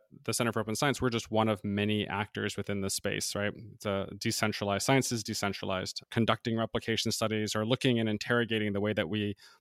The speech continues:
both conduct and, and share scientific findings and trying to figure out, well, where is there inefficiency in the system? How can we improve it?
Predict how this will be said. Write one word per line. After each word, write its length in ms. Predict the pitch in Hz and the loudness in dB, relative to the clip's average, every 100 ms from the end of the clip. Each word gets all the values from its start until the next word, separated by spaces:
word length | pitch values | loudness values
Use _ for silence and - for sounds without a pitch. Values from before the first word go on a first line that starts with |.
| _ | _
both 200 | 127 - | 2 4
conduct 440 | - 120 127 - | 0 2 2 2
and, 200 | 110 107 | 0 0
and 220 | 98 110 | 0 0
share 640 | 104 - 127 113 107 104 104 | 2 4 6 6 4 2 -2
scientific 560 | - 117 104 - 101 - | -2 0 0 -2 -6 -2
findings 420 | 107 101 101 95 | -2 -2 -4 -4
and 80 | 101 | -2
trying 160 | 127 | 0
to 80 | 117 | 0
figure 240 | - 113 110 | -2 -2 0
out, 160 | 107 | 0
well, 240 | 98 104 101 | 0 0 0
where 240 | 117 135 | 2 4
is 120 | 139 | 4
there 120 | - 113 | 2 2
inefficiency 640 | 117 113 117 - 110 - | 2 0 0 0 -2 -2
in 100 | 107 | -4
the 60 | 104 | -4
system? 440 | - - 104 101 - | -6 -6 -6 -6 -4
How 100 | 120 | -2
can 200 | 120 113 | 0 0
we 80 | |
improve 380 | 110 104 110 104 | 0 -2 -2 -2
it? 180 | 104 101 | -2 -4